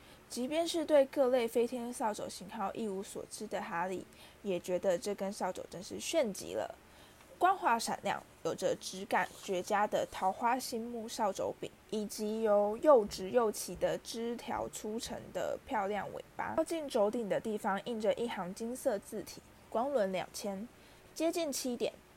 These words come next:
哈利踏出城堡，在黄昏的暮色中走向魁地奇球场。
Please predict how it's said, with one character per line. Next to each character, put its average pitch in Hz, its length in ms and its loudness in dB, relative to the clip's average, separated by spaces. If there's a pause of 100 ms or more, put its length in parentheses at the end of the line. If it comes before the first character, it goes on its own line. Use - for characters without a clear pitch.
哈 247 180 4
利 254 160 4
踏 233 240 0
出 220 180 -6
城 - 200 -8 (100)
堡， - 160 -2 (260)
在 247 200 2
黄 220 320 -4
昏 262 240 -4
的 214 120 4
暮 214 240 -2
色 214 240 -2
中 196 320 -4
走 - 200 -4
向 190 240 -8
魁 - 180 -6
地 233 160 -8
奇 - 240 -10
球 - 240 -10
场。 - 160 -12